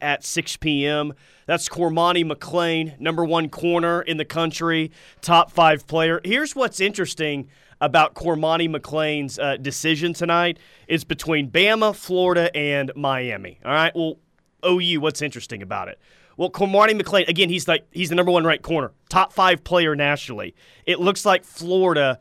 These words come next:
is going to get Cormani McClain. Florida sits at number eight right now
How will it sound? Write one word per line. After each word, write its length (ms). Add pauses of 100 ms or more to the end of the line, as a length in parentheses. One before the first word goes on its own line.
(140)
is 220
going 240
to 60
get 180
Cormani 480
McClain. 520 (160)
Florida 420
sits 320
at 80
number 480
eight 260
right 260
now 500